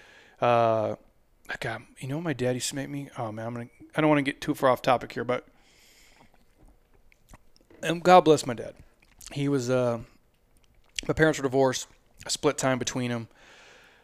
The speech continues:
uh, through various parts of my childhood. And, uh, neither of my,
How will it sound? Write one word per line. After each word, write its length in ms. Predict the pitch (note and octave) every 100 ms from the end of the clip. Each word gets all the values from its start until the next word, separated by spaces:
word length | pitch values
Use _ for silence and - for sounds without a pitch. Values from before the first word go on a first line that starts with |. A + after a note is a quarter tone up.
| -
uh, 460 | B2 A#2 A2 G#2+ G#2 - - -
through 200 | - C3+
various 340 | C3 C3 B2+ -
parts 340 | - B2+ -
of 80 | A#2
my 120 | A2+
childhood. 600 | - B2+ A#2+ A#2 A2 G#2 - _ -
And, 300 | B2+ A#2+ A2+
uh, 240 | A2 G#2 - - _ _ _ D3+
neither 260 | G3+ F#3
of 60 | D3
my, 180 | C3